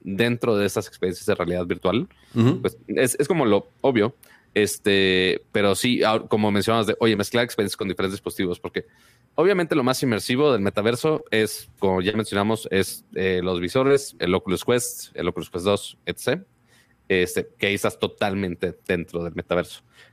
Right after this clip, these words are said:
Speaker 1: Pero después te que-, puedes conectar con videollamadas con algún, este, alguna persona que tenga un celular aparte, entonces lo ves en tu pantallita y tanta cosa,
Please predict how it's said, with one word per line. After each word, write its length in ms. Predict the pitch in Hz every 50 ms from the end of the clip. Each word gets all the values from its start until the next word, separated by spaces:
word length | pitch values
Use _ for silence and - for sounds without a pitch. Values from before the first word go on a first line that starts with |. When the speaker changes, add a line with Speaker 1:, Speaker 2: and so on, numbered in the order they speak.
| _ _ _
Speaker 1:
Pero 480 | - 127 127 127 127 127 120 123 - _ _ _ _ _ _ _ _ _ _ _ _ _ - -
después 320 | 107 107 107 - - 98
te 80 | - 107
que-, 140 | - 110 90
puedes 240 | - - 104 101
conectar 560 | - 104 98 90 - 107 101 98 98 - - _ _ _ _ _ -
con 380 | - 98 92 92 90 90 92
videollamadas 500 | 90 90 92 92 92 95 104 104 104 -
con 160 | - 98 90 90
algún, 720 | 90 87 95 98 98 95 92 92 92 87 85 82 80 78 -
este, 260 | - 87 - - 85
alguna 260 | 87 87 95 95 95 -
persona 320 | 80 - - 95 90 85
que 120 | - -
tenga 240 | - - 90 87 85 85
un 20 |
celular 320 | - - 85 87 95 92
aparte, 320 | 92 - - 127 127 - 87
entonces 180 | - - 82 87
lo 60 | 85
ves 180 | 80 85 - 82
en 60 | 78
tu 160 | - 82 80
pantallita 680 | - - 85 85 - 90 92 113 127 127 127 - - -
y 40 | -
tanta 280 | - - 90 85 - 95
cosa, 320 | - 131 131 - - 143